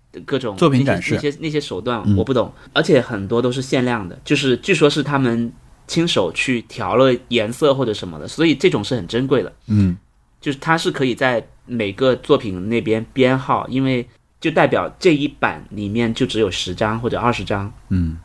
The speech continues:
Speaker 1: 如果要等下一版，就是别的时候，或者是
Speaker 2: 就不一定，甚至不一定会再出。
Speaker 1: <clears throat> 是。
Speaker 2: 嗯。
Speaker 1: 所以二楼是非常严肃的一个作品。
Speaker 2: 还有一些他们的设备什么的。
Speaker 1: 一楼呢，嗯。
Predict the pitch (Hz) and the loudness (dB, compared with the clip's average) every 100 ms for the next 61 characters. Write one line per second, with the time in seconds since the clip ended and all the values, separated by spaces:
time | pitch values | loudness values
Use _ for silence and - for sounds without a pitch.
0 | - 127 123 165 143 131 131 90 90 131 | -16 -10 -4 2 4 4 0 -6 -2 -2
1 | 113 85 90 117 104 104 90 127 - 90 | -2 -6 -6 -6 -4 -2 2 2 0 -4
2 | - 95 95 87 - 92 85 - _ - | -6 -4 -6 -8 -10 -12 -14 -18 _ -20
3 | - 87 - 120 127 120 - 131 120 120 | -14 -4 4 6 6 2 2 4 6 4
4 | 117 110 107 98 98 95 90 87 - 135 | 2 2 2 0 -2 -4 -6 -10 -8 -6
5 | 113 - 85 85 _ - - 185 151 113 | -6 -6 -10 -12 _ -10 0 2 2 0
6 | - 160 123 120 143 127 - - - 175 | 2 2 2 -2 -4 -6 -8 -20 -4 0
7 | 180 120 117 101 113 - - 151 117 101 | 0 0 0 0 -2 -6 2 4 4 0
8 | - - 110 92 90 113 104 120 98 92 | -6 -6 -4 -4 -6 -8 -4 -6 -6 -16
9 | - - - - 135 156 127 117 139 139 | -16 -20 -18 0 4 6 4 4 2 2
10 | 160 160 - 196 110 92 87 82 - - | 0 0 4 4 4 -2 -4 -6 -6 -2
11 | 226 175 139 139 - _ - 123 | 2 4 2 -4 -8 _ -10 -8